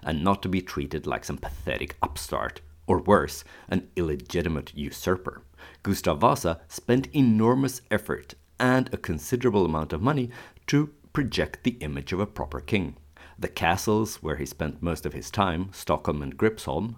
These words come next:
about fifty kilometers west of Stockholm on the southern shores of Lake Mälaren, were refurbished and done up to look like homes fit for royalty.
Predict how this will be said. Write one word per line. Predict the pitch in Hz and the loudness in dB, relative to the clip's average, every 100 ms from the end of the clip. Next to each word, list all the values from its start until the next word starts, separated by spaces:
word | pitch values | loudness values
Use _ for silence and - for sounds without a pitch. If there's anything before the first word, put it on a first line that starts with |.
| - - | -16 -10
about | 76 69 - | -6 -4 -4
fifty | - 85 80 | -4 -4 -4
kilometers | - 67 69 69 - | -4 -6 -6 -8 0
west | 101 - | 0 -2
of | - | -8
Stockholm | - - 87 104 | -8 -4 -2 -2
on | 82 76 | -2 -4
the | |
southern | 71 - 73 71 | -6 -4 -4 -4
shores | 67 - 101 78 | -6 -2 0 0
of | 71 | -2
Lake | 67 62 - | -8 -6 -2
Mälaren, | 104 101 67 87 - - - - - | 0 2 0 -4 -10 -16 -20 -20 -8
were | 80 85 | 2 2
refurbished | 80 73 - 127 127 139 - - | 2 2 8 10 10 4 0 -6
and | 80 67 | -4 0
done | 87 95 | 0 2
up | 90 - | -2 -4
to | - | -4
look | 78 76 76 | -2 0 0
like | 85 - | 0 0
homes | 67 71 71 - | -2 -2 -4 -10
fit | - 98 - | -2 0 0
for | 87 | -2
royalty. | 69 69 67 73 - - | -2 -2 -4 -6 -8 -10